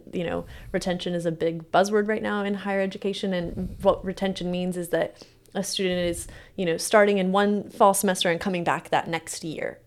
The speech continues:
And so it's really related to persistence too, which is when somebody starts in the fall and comes back for the spring. And a lot of institutions are really struggling with retention because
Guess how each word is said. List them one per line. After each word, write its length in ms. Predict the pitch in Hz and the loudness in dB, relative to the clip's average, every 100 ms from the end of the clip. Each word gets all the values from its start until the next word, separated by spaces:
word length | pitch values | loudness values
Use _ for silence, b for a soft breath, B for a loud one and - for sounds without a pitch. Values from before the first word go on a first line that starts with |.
| - | -8
And 140 | 180 | -4
so 280 | 170 156 160 B B | 2 2 0 B B
it's 200 | - 185 | -6 -6
really 240 | 185 185 180 | 0 2 4
related 460 | 170 170 170 165 | 4 4 2 -2
to 240 | - 165 165 - | -2 -2 -2 -4
persistence 680 | 180 - 208 - 208 196 | -10 0 0 0 -2 -2
too, 160 | - 208 | -2 -2
which 160 | 185 | 0
is 120 | 175 165 | -2 -2
when 200 | 165 165 | -2 -2
somebody 540 | 170 165 160 160 - | -4 -2 -2 -2 -8
starts 440 | - - 175 160 - | -12 -2 0 0 -2
in 80 | 160 | -6
the 60 | |
fall 240 | 160 185 170 | 0 0 0
and 80 | 160 | -2
comes 200 | 160 156 | -8 -6
back 220 | 156 - | -8 -8
for 80 | - | -12
the 80 | - | -10
spring. 460 | - 262 254 247 B B B - | -4 0 0 0 B B B -2
And 360 | 190 180 180 - | 2 4 2 2
a 80 | 196 | 2
lot 320 | 185 165 175 | 4 2 4
of 300 | 196 185 - - _ | 2 0 -12 -20 _
institutions 560 | - 190 202 190 190 185 | -4 -4 -2 -4 -2 0
are 60 | 170 | 2
really 180 | 165 | 0
struggling 420 | 165 - 175 - - | 0 0 -2 -2 -8
with 140 | 185 | -8
retention 460 | 175 - - 170 170 | -8 -8 -8 -6 -4
because 380 | 175 175 160 | -2 0 0